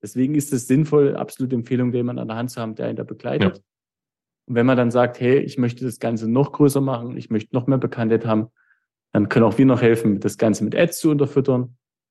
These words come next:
Speaker 1: Ja, also, dass man da einfach mal reinguckt, sagt, „Was machen denn die Konkurrenten?“ und so weiter.
Speaker 2: Ja.
Speaker 1: Und, äh, dass auch nochmal meine Seite genannt ist, w w w punkt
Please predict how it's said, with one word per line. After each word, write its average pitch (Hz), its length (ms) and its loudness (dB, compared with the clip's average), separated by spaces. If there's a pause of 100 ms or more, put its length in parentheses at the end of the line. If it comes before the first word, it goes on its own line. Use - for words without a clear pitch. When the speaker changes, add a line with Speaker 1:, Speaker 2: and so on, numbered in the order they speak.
(160)
Speaker 1:
Ja, 123 120 0
also, 110 200 -2
dass 113 220 -2
man 117 80 0
da 123 60 0
einfach 120 180 0
mal 107 140 2
reinguckt, 110 400 0
sagt, 117 200 0
„Was 113 140 0
machen 120 220 2
denn 110 120 2
die 95 80 -6
Konkurrenten?“ 113 640 0
und 117 120 -6
so 113 120 -4
weiter. 110 380 -2 (520)
Speaker 2:
Ja. 104 100 2
Speaker 1:
Und, 104 200 0
äh, 107 140 -2
dass 104 200 -4
auch 131 140 4
nochmal 117 220 6
meine 151 220 4
Seite 143 280 4
genannt 135 300 2
ist, 131 220 -2
w 131 140 2
w 127 120 -2
w 131 100 0
punkt 123 340 -4